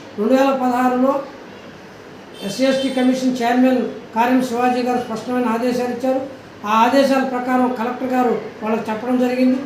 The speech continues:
డెబ్బై, వాళ్ళు ఎనభై ఒకటి, ఎనభై రెండులో చిత్తూరు కోర్టుకి ఏఎస్ నెంబర్ నూట నలభై ఎనిమిది ప్రకారం పోతే చిత్తూరు కోర్టులో కేసు కొట్టేశారు. ఈరోజు హైకోర్టులో కేసు నడుస్తూ ఉంది. ఈ పరిస్థితి నడుస్తున్న సందర్భంగా వాళ్ళకి పట్టాలు ఇవ్వాలని ఇప్పటికే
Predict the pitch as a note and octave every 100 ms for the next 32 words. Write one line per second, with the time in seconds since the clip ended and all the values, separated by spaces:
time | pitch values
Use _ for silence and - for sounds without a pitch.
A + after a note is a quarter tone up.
0 | - - - - F3+ G#3+ C4+ C#4+ C4 A3+
1 | A#3 A#3 A3 B3+ C#4 C#4 C4 B3+ B3+ C4+
2 | C4+ C4 B3+ A3+ - - - C4+ D4+ D#4
3 | C4+ C4+ C4+ C4+ B3+ A#3 A#3 C4 C4+ B3+
4 | B3+ B3 A3+ B3 C4 C4 G#3 - - F#3+
5 | G#3+ C4+ C#4 C4 D4 C4 B3+ C4 C4 A3+
6 | A3 B3+ B3 A3+ - - - A3+ C#4+ C4+
7 | C4+ C4 B3+ - B3 B3 B3+ C4+ C4 C4
8 | C#4 - - - - G#3+ C4+ D4+ D4+ A#3
9 | B3+ C#4 C#4+ C#4 C4 C4 C4 B3 B3 -
10 | C4 C4 C#4 B3+ B3+ A#3+ C4+ E4 C4 C4
11 | - C#4 A3+ A#3 G#3+ G3+ G#3+ C4+ G#3 G#3
12 | G#3+ C4+ C#4 A#3+ G#3+ G3+ B3 - - -
13 | - - A3 C4+ C#4+ D4 D#4 -